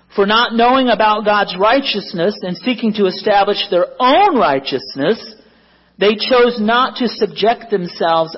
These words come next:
under the righteousness of God. For Christ is the end of the law for righteousness to everyone who believes." So, uh, we see Paul's great, uh, great love for his countrymen. Go back to First Thessalonians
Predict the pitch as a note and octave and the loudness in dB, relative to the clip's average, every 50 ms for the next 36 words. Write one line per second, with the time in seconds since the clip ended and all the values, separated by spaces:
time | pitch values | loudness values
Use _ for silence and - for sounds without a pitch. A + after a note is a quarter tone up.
0 | - G#3+ F#3+ G3+ G3 F3 E3 D#3 D3+ D3+ D#3 D3+ D#3 D3+ D3 D3 - - C#3+ - | -6 -2 -2 0 0 0 0 0 0 0 0 0 0 0 0 -2 -4 -8 -12 -10
1 | - D#3 C3+ C3 - - C3 - - B2 B2 B2+ B2+ B2 A2+ - - - _ _ | -10 -10 -10 -6 -6 -6 -6 -6 -6 -6 -6 -4 -4 -6 -8 -10 -16 -20 _ _
2 | - - - _ _ _ _ _ _ - - D#3+ - - F#3+ F#3 F3+ G3 F#3+ - | -20 -20 -20 _ _ _ _ _ _ -6 -4 -4 -4 -2 0 0 0 0 0 -4
3 | - - F3+ E3 D3 D3 D#3 E3 - G3 F#3+ F#3+ G#3 G#3 G3 D#3 D#3 C#3 C3+ B2+ | -6 -6 -6 -6 -4 -4 -6 -6 -4 -2 -2 0 0 0 -2 -2 -2 -2 -2 -2
4 | B2 A#2+ A#2+ A#2+ - - B2+ C3+ C3 B2+ C3+ - C#3+ C3+ - - C#3 - - - | -2 -2 -2 -4 -6 -6 -4 -4 -4 -4 -4 -6 -8 -10 -10 -10 -12 -12 -10 -6
5 | - C3+ C3+ B2 B2 B2 B2+ A#2 A2+ - - - - - - - - D3+ C3 B2+ | -4 -4 -4 -4 -4 -4 -4 -6 -6 -8 -14 -20 -20 -20 -10 -4 -2 0 0 -2
6 | A#2+ G2 - A#2+ B2+ C3 C#3 C3+ B2 A2+ G#2+ - - - - - - _ _ - | -2 -4 -6 -4 -2 0 0 0 0 -2 -4 -8 -14 -20 -20 -20 -20 _ _ -20
7 | - - E3+ D3 C#3 C3+ B2+ C3 B2+ - - - - - - _ - - C3+ A#2+ | -8 -4 -2 0 2 2 0 -2 -4 -10 -18 -20 -20 -20 -20 _ -12 -10 -8 -8
8 | A#2 A2+ B2 - - - E4+ _ _ - D3+ D#3+ D#3+ D#3 - - A3 A3 A3 A3 | -8 -10 -12 -14 -14 -16 -18 _ _ -6 -2 -2 -2 -2 -4 -4 -4 -2 -2 -4
9 | G#3+ - - F#3 E3 D#3+ D#3+ D#3 - D#3+ D#3 C#3+ D3+ D#3+ D#3+ E3 E3+ E3+ F3+ F3 | -4 -2 0 0 2 2 0 -2 -4 -8 -12 -6 0 2 2 4 4 2 0 -2
10 | - - D#3 - - - - D#3+ D3+ C3+ C#3 C#3+ C#3+ - D#3 D3+ D3+ D#3 - - | -8 -12 -14 -14 -16 -10 -6 -4 -2 -2 -2 -4 -4 -4 -2 -2 0 -2 -4 -6
11 | C#3+ C#3 C#3 C#3 C#3 C3+ C3 A#2+ A2 - - - - - _ _ _ - - D#3+ | -4 -2 0 2 2 2 0 -2 -4 -8 -12 -20 -20 -20 _ _ _ -8 -2 0
12 | D3+ D3+ D3 C#3+ D3+ C3+ - - - E3 D3 D3 - - C#3 B2+ A#2 A#2 B2 B2+ | 0 0 0 -2 -4 -6 -6 -6 -6 -6 -6 -4 -6 -6 -6 -6 -4 -4 -4 -4
13 | C#3+ C#3 D#3 D#3+ E3 - - E3+ - - E3+ D#3 - - - D3 C#3 - - - | -2 -2 -2 -4 -4 -6 -10 -10 -4 -4 -4 -4 -4 -4 -4 -4 -4 -6 -6 -6
14 | D#3 D#3 D#3 D3+ C#3+ C#3 | -4 -4 -4 -4 -6 -8